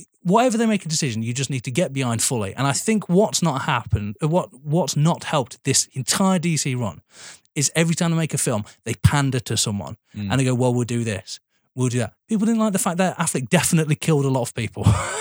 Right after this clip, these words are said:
Speaker 1: Like,
Speaker 2: He killed a
Speaker 1: legitimately
Speaker 2: lot of
Speaker 1: it killed
Speaker 2: people.
Speaker 1: people. People didn't like that. But then they needed to, 'cause the storyline was Superman doesn't kill people and Batman was scarring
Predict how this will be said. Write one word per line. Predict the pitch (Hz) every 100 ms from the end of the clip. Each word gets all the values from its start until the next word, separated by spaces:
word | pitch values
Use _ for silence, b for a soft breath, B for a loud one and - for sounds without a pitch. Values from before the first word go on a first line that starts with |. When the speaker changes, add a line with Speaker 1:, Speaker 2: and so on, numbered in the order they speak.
| B 415 359
Speaker 1:
Like, | 170 147 143
Speaker 2:
He |
killed | 160
a | 165
Speaker 1:
legitimately | 139 170 180 147 107
Speaker 2:
lot | 117 147 175 156
of | 98
Speaker 1:
it | -
killed | 190 175
Speaker 2:
people. | 175 131
Speaker 1:
people. | - b -
People | 185 175
didn't | 170
like | 185 202
that. | 120 104 B B B -
But | 156
then | 180 175
they | 175
needed | 185 269 226 -
to, | 120 151
'cause | - 143
the |
storyline | 156 214 214 190 180
was | 147
Superman | 202 190 160
doesn't | 180 190 175
kill | - 120
people | - 110 123 151
and | 135
Batman | 185 165 165 165
was | 143 - _ -
scarring | - 170 160 135 120